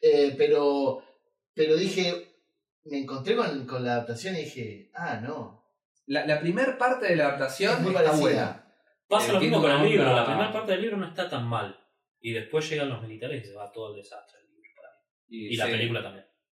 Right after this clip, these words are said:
Speaker 2: Y, y el final, como que lo cambiaron, pero son los dos malos, me parece.
Speaker 1: Sí, sí, sí, sí, sí, los dos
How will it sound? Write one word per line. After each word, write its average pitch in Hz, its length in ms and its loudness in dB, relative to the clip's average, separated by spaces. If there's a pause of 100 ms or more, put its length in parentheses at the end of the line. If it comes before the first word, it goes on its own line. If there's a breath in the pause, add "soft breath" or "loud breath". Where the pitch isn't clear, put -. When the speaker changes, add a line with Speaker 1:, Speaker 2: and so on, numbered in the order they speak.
(200)
Speaker 2:
Y, 135 140 -4
y 131 140 0
el 123 120 -2
final, 135 320 0
como 156 200 2
que 123 80 -4
lo 113 140 -2
cambiaron, 160 920 2 (380 soft breath)
pero 110 360 -2
son 110 300 -8
los 95 100 -10
dos - 160 -8
malos, 110 340 -4
me 95 80 -12
parece. 90 220 -14
Speaker 1:
Sí, 156 340 -6 (100)
sí, 139 180 -6
sí, 127 180 -8
sí, 120 120 -8
sí, 120 220 -12
los 110 220 -6
dos 120 40 -6